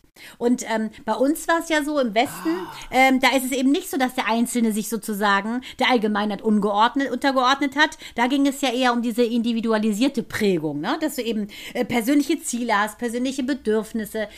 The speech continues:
Speaker 1: wie ich finde momentan, die extrem, ähm, X X L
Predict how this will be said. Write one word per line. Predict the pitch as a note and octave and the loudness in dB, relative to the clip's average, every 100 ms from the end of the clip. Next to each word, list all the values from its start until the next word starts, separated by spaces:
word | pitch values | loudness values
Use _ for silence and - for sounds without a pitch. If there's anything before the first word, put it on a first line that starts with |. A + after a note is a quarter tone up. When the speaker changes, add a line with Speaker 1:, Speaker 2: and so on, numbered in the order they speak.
| - | -4
Speaker 1:
wie | - C#4+ | 0 0
ich | D4 - | 0 -2
finde | E4+ D4+ C#4+ | -2 0 2
momentan, | C4 C4 B3+ B3 A3+ | 0 0 -2 0 -2
die | A3+ A3 | -2 -8
extrem, | - - - - A3+ C#4+ F#4 F4+ - - - | -12 -12 -8 -4 0 0 0 -2 -6 -14 -4
ähm, | B3 A#3+ A3+ | 2 2 0
X | - C4+ - | -4 -6 -8
X | - A3+ - | -10 -12 -12
L | - B3 C#4+ D4 D4+ | -2 0 2 2 0